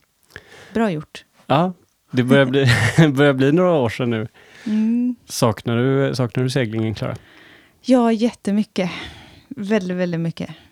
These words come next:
Speaker 1: Jag kan inte se en horisont utan att jag blir knäpp.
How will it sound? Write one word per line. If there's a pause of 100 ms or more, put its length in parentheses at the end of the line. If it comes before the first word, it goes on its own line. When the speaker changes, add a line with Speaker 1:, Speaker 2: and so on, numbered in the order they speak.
(220)
Speaker 1:
Jag
kan
inte
se
en
horisont
utan
att
jag
blir
knäpp.